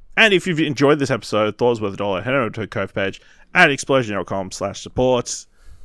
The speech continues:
Buddy, thanks for coming here and being some competition this year. Looking forward to seeing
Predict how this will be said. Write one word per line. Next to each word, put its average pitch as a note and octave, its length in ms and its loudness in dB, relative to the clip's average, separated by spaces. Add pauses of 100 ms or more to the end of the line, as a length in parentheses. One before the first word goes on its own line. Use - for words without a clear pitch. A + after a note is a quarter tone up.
(320)
Buddy, F#3 280 8
thanks G3+ 300 4
for D3+ 100 -8
coming C#3 280 0
here A#2 220 0
and A2 140 -6
being A#2 200 -4
some G#2+ 140 -12
competition G#2 460 -6
this G2 180 -8
year. F#2+ 240 -4 (300)
Looking F#2 180 -8
forward G#2 260 -4
to G2 140 -6
seeing G2+ 360 -10